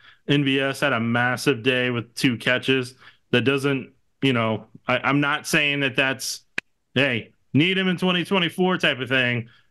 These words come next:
but he stepped up when he needed to, to help himself if he does end up going into free agency next year, and that's not a bad thing. So, you know, that can give,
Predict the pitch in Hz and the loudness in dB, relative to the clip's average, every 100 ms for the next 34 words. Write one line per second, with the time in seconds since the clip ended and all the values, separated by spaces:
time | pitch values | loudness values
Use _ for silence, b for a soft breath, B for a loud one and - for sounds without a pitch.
0 | _ 127 123 - 170 180 160 175 151 143 | _ 0 2 0 2 0 2 0 2 2
1 | 151 139 165 160 160 151 131 120 123 135 | 0 0 0 2 0 -2 0 0 0 -2
2 | 127 143 135 135 117 113 113 127 139 139 | 2 0 2 -2 0 2 2 2 0 0
3 | 117 131 131 131 131 117 113 B B B | 0 0 2 0 0 -2 -6 B B B
4 | - 151 135 139 139 135 120 113 107 - | 0 2 2 -2 -2 0 0 0 -2 0
5 | 113 117 135 160 185 202 175 156 139 160 | 2 2 0 0 0 0 0 0 0 0
6 | 127 - - 104 - 143 127 117 - B | -4 -10 -12 -14 -2 2 2 0 -4 B
7 | B _ 135 120 127 131 156 151 156 131 | B _ 0 2 0 0 0 2 -2 -4